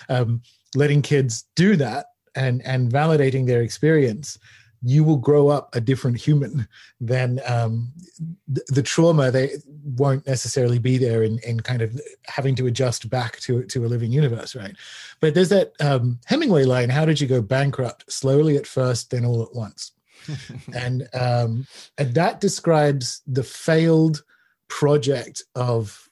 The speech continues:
Speaker 1: Western epistemology, as far as I'm concerned. Um, because if you look at, we made a couple of historic mistakes. We did with the Greeks as well. So the, the sort of dualism. So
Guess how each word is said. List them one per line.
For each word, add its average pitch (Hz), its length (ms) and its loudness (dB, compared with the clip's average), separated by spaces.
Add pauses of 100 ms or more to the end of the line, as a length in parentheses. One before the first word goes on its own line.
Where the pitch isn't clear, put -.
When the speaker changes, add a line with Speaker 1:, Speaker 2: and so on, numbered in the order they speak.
(120)
Speaker 1:
Western 131 560 -2
epistemology, 113 680 -4
as 110 140 -8
far 113 160 -6
as 101 120 -10
I'm 104 160 -10
concerned. - 480 -16 (120)
Um, 107 340 -8 (460)
because 147 560 0
if 156 180 -2
you 160 60 4
look 190 280 2
at, 202 180 0 (640)
we 160 140 4
made 220 180 4
a 277 60 0
couple 190 260 0
of 147 220 2
historic 127 400 0
mistakes. 127 560 -2 (320)
We 127 100 -2
did 127 280 -2
with 120 100 -4
the 123 60 -2
Greeks 131 400 0
as 110 100 -8
well. 127 380 0
So 135 160 -4
the, 123 100 -2
the 139 160 -2
sort 185 180 0
of 117 120 -2
dualism. 170 680 2 (600)
So 135 480 2